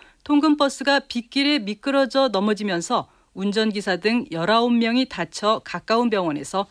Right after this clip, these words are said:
치료를 받고 있습니다. 지난 여름 폭염의 여파로 가을철 과일값은 오르고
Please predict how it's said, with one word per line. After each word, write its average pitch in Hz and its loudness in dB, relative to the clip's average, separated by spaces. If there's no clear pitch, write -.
치료를 196 -6
받고 170 -6
있습니다. - -12
지난 320 4
여름 349 0
폭염의 370 0
여파로 247 -2
가을철 262 -2
과일값은 233 -4
오르고 196 -2